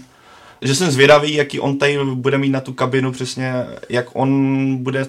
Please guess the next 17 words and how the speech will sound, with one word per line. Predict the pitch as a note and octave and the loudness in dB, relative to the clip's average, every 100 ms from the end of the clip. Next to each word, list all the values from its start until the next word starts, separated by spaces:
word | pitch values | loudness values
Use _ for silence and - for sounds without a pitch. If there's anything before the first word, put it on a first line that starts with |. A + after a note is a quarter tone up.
| - - | -8 -20
se | - - A#2+ - B2 | -14 -8 -6 -4 0
žije | C3 | 2
tady | C3+ C3+ | 2 0
s | C3+ | -2
těmihle | C3+ C3+ C3 C3+ C3 B2+ | -2 0 0 2 2 0
hvězdami, | B2 B2+ A#2+ A#2+ B2+ C3 | 0 2 2 2 0 0
které | - B2+ | -4 -4
určitě | B2 B2 C3 B2+ | -4 -6 -6 -4
mají | B2+ B2+ | -2 -2
nějaké | B2+ B2 C3 | -2 -2 -4
velké | B2 B2 C3 | -4 -4 -4
očekávání | - B2 B2+ B2 B2 B2+ B2 | -6 -4 -4 0 2 0 -2
od | |
toho, | - A#2+ | -6 -2
jak | B2 A#2 | -2 -2
budou | B2+ B2 | 0 2
hrát | A#2+ B2 | 2 0